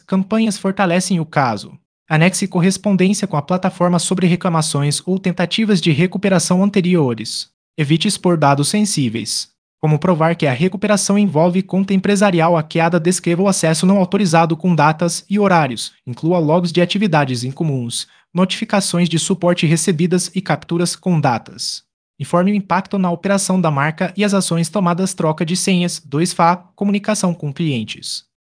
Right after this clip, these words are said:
Como anexar provas no pedido. Use o recurso de anexo da plataforma e combine arquivos de forma clara. Eis.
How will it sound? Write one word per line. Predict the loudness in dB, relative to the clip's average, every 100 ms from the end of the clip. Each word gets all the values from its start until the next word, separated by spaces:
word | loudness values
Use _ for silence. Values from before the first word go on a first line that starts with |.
| -2
Como | 2
anexar | 2 0 -2 -2
provas | 0 0 2 -2
no | 0
pedido. | 0 0 0
Use | 0 2
o | 0
recurso | 0 0 -2 0 0
de |
anexo | 0 -2 -4 -2
da | -2
plataforma | -2 -4 -2 0 0 0 -4
e | -4
combine | -2 0 0 0
arquivos | 0 -2 -2 0 0
de | -2
forma | -2 0 -2
clara. | 0 0 0 -2
Eis. | -4 -8 -14